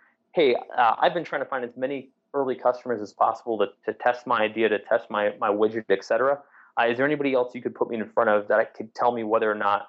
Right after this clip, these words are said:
um, they would buy this product?" What I hear a lot of is, "Hey, Will, you work with lots of startups. What do you think of this idea?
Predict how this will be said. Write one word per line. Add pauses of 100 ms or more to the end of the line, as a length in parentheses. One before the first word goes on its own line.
(480)
um,
they
would
buy
this
product?" (280)
What
I
hear
a
lot
of
is, (160)
"Hey,
Will,
you
work
with
lots
of
startups. (200)
What
do
you
think
of
this
idea?